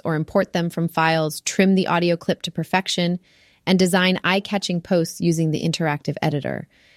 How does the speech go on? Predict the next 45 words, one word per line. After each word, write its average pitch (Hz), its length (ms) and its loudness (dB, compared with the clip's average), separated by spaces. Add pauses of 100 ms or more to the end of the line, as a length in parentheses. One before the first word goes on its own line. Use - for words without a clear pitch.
(120)
And 196 120 6
once 214 220 4
you're 269 80 2
done, 185 480 2
you 190 140 4
can 208 160 4
share 220 280 2
the 233 120 4
generated 170 520 2
videos 147 460 0
on 160 140 0
various 160 340 0
platforms, 151 680 -4
reaching 180 300 0
a 185 60 0
wider 160 340 0
audience 156 400 -2
and 160 180 -2
boosting 175 360 0
your 170 100 0
podcast's 151 600 -4
visibility. 160 840 -2 (340)
Last 196 420 0
but - 120 2
not 170 220 0
least, 156 380 -2
we 170 100 2
have 160 200 -2
Pod 175 220 -2
Inbox, - 580 -4 (380)
a 170 80 4
platform 208 500 2
that - 120 -2
takes 170 300 -2
fan 175 240 2
engagement 156 520 0
and 151 140 0
monetization 151 720 0
for 147 140 -4
podcasts 156 680 -2
to 170 120 0
a 156 60 2
whole 165 220 2
new 160 180 2
level. 139 400 -2